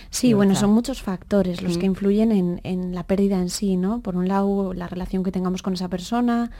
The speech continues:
Speaker 1: también el tipo de muerte que haya sido. No es lo mismo una muerte más o menos anunciada que una muerte que no esperábamos para nada, ¿no? Entonces, todo eso afecta también cómo hayamos acabado, mm,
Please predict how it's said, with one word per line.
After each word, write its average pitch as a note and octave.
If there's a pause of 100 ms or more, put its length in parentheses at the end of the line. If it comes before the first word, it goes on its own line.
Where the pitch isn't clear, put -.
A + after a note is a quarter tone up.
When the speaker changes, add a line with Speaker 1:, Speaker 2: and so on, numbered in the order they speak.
(360)
Speaker 1:
también G3
el G#3
tipo G#3+
de F#3+
muerte G3+
que F#3+
haya F3
sido. A#3
No G#3+
es F#3
lo F#3
mismo F#3+
una F#3+
muerte F#3+
más F#3
o G3+
menos G3
anunciada G3 (480)
que A3
una G3+
muerte G3 (460)
que A3
no F#3+
esperábamos F#3+
para F#3
nada, F3
¿no? F#3
Entonces, A3 (120)
todo G3
eso G3+
afecta G3+
también G3 (260)
cómo B3
hayamos A3
acabado, G3
mm, F#3+